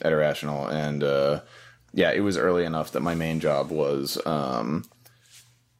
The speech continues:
writing design, basically writing, like, level pitches, like, design. Like, it was a similar situation where, you know, I came into it with Ken having been like, "The first level is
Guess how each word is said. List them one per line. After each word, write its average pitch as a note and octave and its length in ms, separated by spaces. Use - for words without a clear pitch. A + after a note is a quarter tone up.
writing F#2 400
design, F2+ 420
basically B2 320
writing, F2+ 320
like, D#2+ 220
level E2 240
pitches, F2+ 440
like, D#2+ 220
design. D#2 420
Like, B2 220
it F#3+ 80
was G3 120
a C#3 60
similar A2 540
situation F2+ 580
where, D#2+ 340
you F2 120
know, E2+ 40
I D#2+ 100
came F2+ 220
into E2+ 300
it B1+ 100
with D#2 340
Ken E2 200
having D#2 320
been D2 180
like, C#2 440
"The - 80
first A2+ 260
level F#2 360
is E2 600